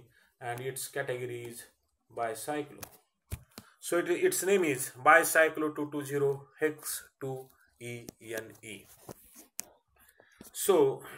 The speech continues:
second example, fused ring system, four carbon part,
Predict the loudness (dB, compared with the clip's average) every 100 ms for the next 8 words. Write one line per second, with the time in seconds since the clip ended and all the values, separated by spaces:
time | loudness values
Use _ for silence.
0 | -20 -20 -20 -20 _ _ _ _ -20 -14
1 | -2 0 2 2 2 2 0 0 -2 -2
2 | -2 0 -2 -4 -8 -8 -8 -10 -14 _
3 | _ _ _ 2 2 4 2 2 -2 -4
4 | -2 -2